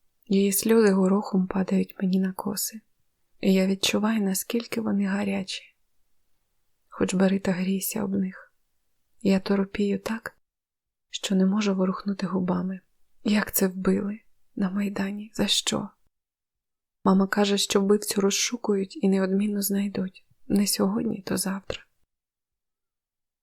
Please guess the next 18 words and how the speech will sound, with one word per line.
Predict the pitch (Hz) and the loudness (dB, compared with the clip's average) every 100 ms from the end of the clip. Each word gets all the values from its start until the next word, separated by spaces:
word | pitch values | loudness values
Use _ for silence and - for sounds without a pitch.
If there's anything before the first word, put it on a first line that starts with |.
| _ | _
Але | 226 214 | 2 4
я | 220 | 2
впевнена | 226 269 254 226 214 | 4 4 6 4 4
на | 208 | 2
всі | 208 - 233 | 2 2 2
сто, | - - 277 247 _ _ | 2 4 4 2 _ _
тата | - 233 226 | 2 2 2
вбив | 214 214 226 | 6 8 8
той, | - 254 240 | 6 2 2
хто | - 214 | 2 2
не | 214 | 4
знав, | 202 247 240 196 - | 4 4 2 -2 -6
що | - - 214 | -2 6 8
його | 196 190 | 8 4
нема | 208 208 220 | 2 2 2
за | 196 | 4
що | 196 - 214 | 2 2 2
вбивати, | 196 208 262 269 - | 4 4 2 0 -8